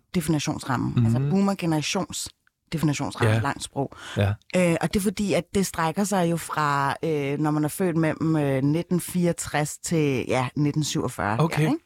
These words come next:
Speaker 2: okay.
Speaker 1: Så du falder lige ind i
Speaker 2: Nå,
Speaker 1: tværs.
Speaker 2: det var ærgerligt.
Speaker 1: Ja.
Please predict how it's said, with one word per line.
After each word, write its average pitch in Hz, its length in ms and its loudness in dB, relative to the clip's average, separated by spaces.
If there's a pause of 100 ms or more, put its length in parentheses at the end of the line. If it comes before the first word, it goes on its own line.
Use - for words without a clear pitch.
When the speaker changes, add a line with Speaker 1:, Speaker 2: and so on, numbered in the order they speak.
(140)
Speaker 2:
okay. 143 280 0 (220)
Speaker 1:
Så - 80 -14
du 196 100 0
falder 202 240 0
lige 214 260 -2
ind 147 220 -2
i 160 40 -2
Speaker 2:
Nå, 156 60 -4
Speaker 1:
tværs. 127 280 0
Speaker 2:
det 143 100 2
var 127 80 4
ærgerligt. 92 380 -2 (100)
Speaker 1:
Ja. 110 120 -4